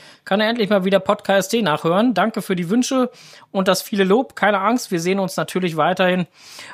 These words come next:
Und es wird auch aus Berlin weiterhin Aktionen mit uns und rund um den Verein geben. Auch wenn euch, äh,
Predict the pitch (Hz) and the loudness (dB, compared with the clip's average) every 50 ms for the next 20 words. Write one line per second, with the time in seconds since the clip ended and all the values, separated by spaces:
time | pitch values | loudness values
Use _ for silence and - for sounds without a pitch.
0 | - _ - 226 262 277 262 - _ _ - 196 185 185 - - 156 156 202 247 | -12 _ 0 2 2 2 0 -6 _ _ 0 0 0 0 -2 -6 -4 -2 -2 -2
1 | 247 - - 180 202 196 - - 156 170 175 - - - 170 160 170 190 196 180 | -2 -2 0 0 0 0 0 0 -2 0 -2 -2 -4 -4 -2 0 0 0 2 2
2 | 165 156 175 190 - 170 170 175 165 156 147 - - - - 190 190 226 220 196 | 4 2 2 2 2 0 -2 -2 -2 -4 -6 -6 -8 -4 -2 2 2 4 4 4
3 | 175 185 233 - - - 220 208 208 - - 156 147 143 - - - 151 214 240 | 2 2 0 -2 -2 -2 0 0 0 -2 -2 -4 -4 -4 -6 -6 -2 0 0 0
4 | - - _ - 185 175 165 165 160 160 - - 175 180 190 226 240 220 175 165 | -2 -4 _ -8 -6 -4 -2 -2 -4 -4 -4 -4 -2 2 2 4 4 4 4 2
5 | 147 127 113 98 - _ - - - - - - - - _ - 180 220 254 - | 2 0 0 -4 -6 _ -16 -20 -18 -16 -16 -16 -18 -14 _ 0 2 2 2 0
6 | 202 175 202 214 220 214 - - 170 180 190 196 - - - - 147 143 | 0 2 2 2 2 -2 -4 -2 0 0 0 0 -2 -4 0 2 2 2